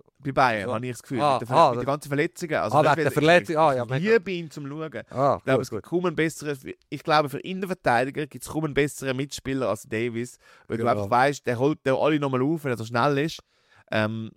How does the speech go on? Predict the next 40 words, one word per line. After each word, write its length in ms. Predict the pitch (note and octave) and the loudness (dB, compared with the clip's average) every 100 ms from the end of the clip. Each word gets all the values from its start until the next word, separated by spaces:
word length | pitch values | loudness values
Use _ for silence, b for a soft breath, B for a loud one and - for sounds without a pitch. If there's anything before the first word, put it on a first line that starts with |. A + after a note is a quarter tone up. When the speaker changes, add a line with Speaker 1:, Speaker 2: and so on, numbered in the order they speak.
| _ _ | _ _
Speaker 1:
aber 320 | B2 B2 B2+ - _ | 0 2 -2 -6 _
es 160 | B2 B2+ | -4 -4
ist 160 | C3+ | -2
wie 80 | D#3 | -4
so, 220 | D#3+ D#3+ - - _ | 0 0 0 -4 _
der 140 | - C3 | -2 0
ist 60 | C#3 | 0
jetzt 160 | C3 | -6
mittlerweile 360 | D3 C#3+ C#3+ C#3 | -10 -6 -2 -2
wirklich 240 | D3 - | -2 -4
sehr 240 | D3+ C3 B2 | 0 2 0
oft 180 | C3 - | -4 -6
verletzt 360 | B2+ C3 - | -4 -4 -6
gewesen. 280 | - C3 D3+ b b b | -6 -6 -6 b b b
Er 100 | - | -8
ist, 160 | G#2 - | -8 -4
er 80 | A2+ | -4
ist 100 | B2+ | -2
immer 160 | D3 | 0
noch 80 | C3+ | 2
erst 200 | B2+ - | 2 2
fünfundzwanzig, 580 | C3+ B2 - A2+ C3+ - | 0 0 0 -2 -2 -6
wollte 240 | A#2 A2 A2 | -8 -4 -4
ich 40 | |
übrigens 220 | G#2+ G#2+ | -4 -6
noch 80 | A2 | -4
loswerden. 560 | G#2+ A#2+ G#2+ G2+ G#2 F2+ | -2 -2 -2 -4 -4 -6
Das 100 | G2 | -8
ist 100 | - | -8
dann 100 | A2+ | -6
Speaker 2:
Genau. 140 | A#2 | -4
Speaker 1:
immer 80 | G#2+ | -4
noch 80 | A#2+ | -4
so, 120 | G2 | -4
der 120 | G2 G#2+ | -4 -4
ist 80 | |
so 80 | - | 0
lange 220 | B2 B2+ | 0 0
schon 100 | A#2+ | 0
dabei. 360 | A#2 A2 A#2+ | -2 0 0